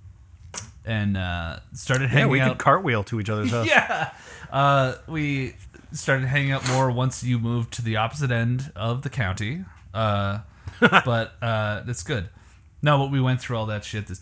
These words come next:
Speaker 1: to, this, at the same time 'cause
Speaker 2: Yeah.
Speaker 1: she's from New Zealand, I'm from Canada. And, uh, anyway, so, yeah, good
Speaker 2: Hmm.
Speaker 1: and bad, whatever. We covered the, the cruise ship stuff. Talk about Berkeley for a second.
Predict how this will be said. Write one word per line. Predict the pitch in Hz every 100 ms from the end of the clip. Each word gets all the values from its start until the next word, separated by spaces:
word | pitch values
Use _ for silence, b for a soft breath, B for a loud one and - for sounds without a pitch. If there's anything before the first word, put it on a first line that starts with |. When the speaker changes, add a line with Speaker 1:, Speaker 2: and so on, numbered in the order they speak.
| -
Speaker 1:
to, | - 92
this, | 73 104 - -
at | 110
the |
same | 107 127 113
time | 107 123 110 104
'cause | 113 98 107
Speaker 2:
Yeah. | 127 131
Speaker 1:
she's | 98 - 113
from | 110
New | 107
Zealand, | 104 104 101
I'm | 95
from | 104 101
Canada. | 110 101 95 95 85
And, | 95 95 B B B -
uh, | 135 151 151 147 139 135 - - -
anyway, | 247 175 117
so, | 117 143 135 127 -
yeah, | 139 101 -
good | 151
Speaker 2:
Hmm. | 131
Speaker 1:
and |
bad, | 127 120 113
whatever. | 120 113 113
We | 117
covered | - 113 107
the, | 107 98 -
the |
cruise | 107 110 104
ship | 101 95
stuff. | - 98 -
Talk | - 170 202
about | 226 202 123 113 113 110 - -
Berkeley | 113 110 - 87
for | - -
a |
second. | - - - 53